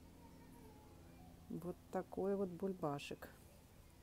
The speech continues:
Детки плачут. Соседские, извиняйте. Так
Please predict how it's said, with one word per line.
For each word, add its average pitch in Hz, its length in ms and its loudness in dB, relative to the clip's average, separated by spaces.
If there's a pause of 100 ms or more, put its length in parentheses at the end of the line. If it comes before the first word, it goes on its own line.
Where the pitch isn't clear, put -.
(1300)
Детки - 440 2
плачут. 240 480 4 (1800)
Соседские, 190 840 0 (280)
извиняйте. 175 800 2 (4000)
Так 165 140 -2